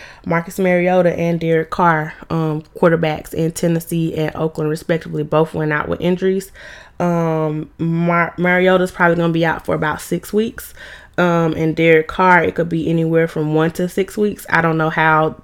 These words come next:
the time span <laughs> is so different. He has, like, a, um, they called it a traverse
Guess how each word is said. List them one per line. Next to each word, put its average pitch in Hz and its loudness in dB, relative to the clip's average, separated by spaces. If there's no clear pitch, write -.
the 147 -4
time 165 2
span 175 -2
<laughs> - -
is 170 -2
so 160 0
different. 165 -2
He 175 0
has, 165 -2
like, 165 -6
a, - -8
um, 147 -2
they 165 0
called 165 0
it 147 -2
a 143 -6
traverse 160 -2